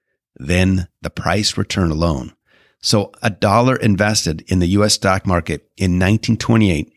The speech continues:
in price returns would have grown to around two hundred and sixteen dollars by the end of twenty twenty-two. But with dividends reinvested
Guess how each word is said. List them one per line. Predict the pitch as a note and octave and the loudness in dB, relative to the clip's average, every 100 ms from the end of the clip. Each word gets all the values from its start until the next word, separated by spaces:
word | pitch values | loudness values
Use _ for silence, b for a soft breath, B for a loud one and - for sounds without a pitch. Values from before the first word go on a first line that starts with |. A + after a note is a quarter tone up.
| - | -2
in | G#2+ | -2
price | F2+ G#2 B2 D3+ | 0 -2 0 2
returns | B2+ A#2 F#2+ E2 F2 - b b b b | 0 2 2 2 -2 -6 b b b b
would | G#2+ | -2
have | G#2+ F2+ | -2 0
grown | G#2+ G#2 G#2+ | 2 4 2
to | G#2 G#2 | 2 2
around | F#2+ F2+ F#2 - | 2 0 -2 -4
two | - C3+ C3+ | -4 2 4
hundred | A#2+ G#2+ G2 | 4 4 0
and | |
sixteen | F2 G#2+ - - G2 F2 | 0 -2 -4 -2 0 0
dollars | D#2 C#2+ A1 A#1+ - _ _ - | 0 -2 -2 -8 -12 _ _ -4
by | E2+ | -2
the | F2+ | 0
end | E2+ | 0
of | D#2 | -4
twenty | - D#2+ D2+ | -4 -4 -4
twenty-two. | D#2+ D#2 - D#2+ - _ _ | -6 -6 -6 -8 -10 _ _
But | A2 G#2+ | -4 0
with | C3 A#2+ - - G#2 | 0 0 -2 -14 0
dividends | B2 C#3 B2 F#2 E2 | 2 4 2 2 0
reinvested | E2 F#2+ E2+ D#2+ G2+ - D#2+ B1 - | 2 2 2 2 0 0 -6 -10 -14